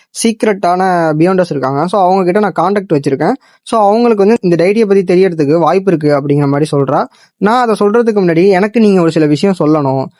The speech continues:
அதாவது எனக்கு இந்த ஹிடன் ஆர்கனைசேஷன் இருக்குல்ல, so அதோட டீட்டெயில்ஸ்லாம் வேணும்" அப்படிங்கிற மாதிரி அந்த பொண்ணு சொல்லுது. அப்ப வந்து ஹேங்க்டு மேன் என்ன பண்றான் அப்படின்னா, நம்ம மிஸ்டர் ஃபூலை பாக்குறான். கெலின் அப்பதான் யோசிக்கிறான், "ஏன்டா என்ன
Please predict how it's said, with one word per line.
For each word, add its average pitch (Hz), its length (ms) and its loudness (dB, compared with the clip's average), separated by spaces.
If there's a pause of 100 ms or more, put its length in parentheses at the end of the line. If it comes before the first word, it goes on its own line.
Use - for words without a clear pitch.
(160)
அதாவது 160 400 0
எனக்கு 208 260 0
இந்த 151 140 2
ஹிடன் 185 420 2
ஆர்கனைசேஷன் 170 680 0
இருக்குல்ல, 139 280 -2
so 151 180 -2
அதோட 151 40 -2
டீட்டெயில்ஸ்லாம் 165 720 0
வேணும்" 143 320 0
அப்படிங்கிற 143 380 0
மாதிரி 139 200 0
அந்த 156 160 0
பொண்ணு 143 300 -2
சொல்லுது. 135 440 0 (380)
அப்ப 196 280 -2
வந்து 220 120 2
ஹேங்க்டு 220 400 0
மேன் 180 160 0
என்ன 165 220 0
பண்றான் 156 380 0
அப்படின்னா, 135 280 -2
நம்ம 196 200 0
மிஸ்டர் 147 360 -2
ஃபூலை 180 260 2
பாக்குறான். 131 340 -2 (180)
கெலின் 233 300 0
அப்பதான் 185 120 -2
யோசிக்கிறான், 175 480 2
"ஏன்டா 180 160 0
என்ன 156 200 0